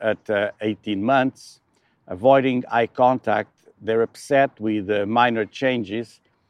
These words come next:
And they will also, uh, flip their hands, rock their bodies in repetitive ways. And I'm sure you have, uh, seen, uh, children with this, uh, condition. But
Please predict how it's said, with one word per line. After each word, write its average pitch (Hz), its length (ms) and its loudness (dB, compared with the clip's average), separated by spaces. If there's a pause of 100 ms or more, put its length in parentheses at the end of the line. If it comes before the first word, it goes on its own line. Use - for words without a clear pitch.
(300)
And - 140 -8 (280)
they 123 120 2
will 113 180 0
also, 143 540 4
uh, 104 180 -2
flip 120 300 -8
their 113 160 2
hands, 143 440 0
rock 113 260 0
their 101 120 -4
bodies 110 480 2
in 101 160 -6
repetitive 104 640 -2
ways. 117 480 0 (420)
And 110 140 -6
I'm 113 160 0
sure 120 400 -2
you 107 200 -6
have, 107 300 0
uh, 101 320 -4
seen, 107 460 -6 (340)
uh, 101 120 -8
children 107 580 -4
with 101 220 -8
this, 101 320 -8
uh, 98 260 -4
condition. 127 640 -2 (540)
But 135 280 2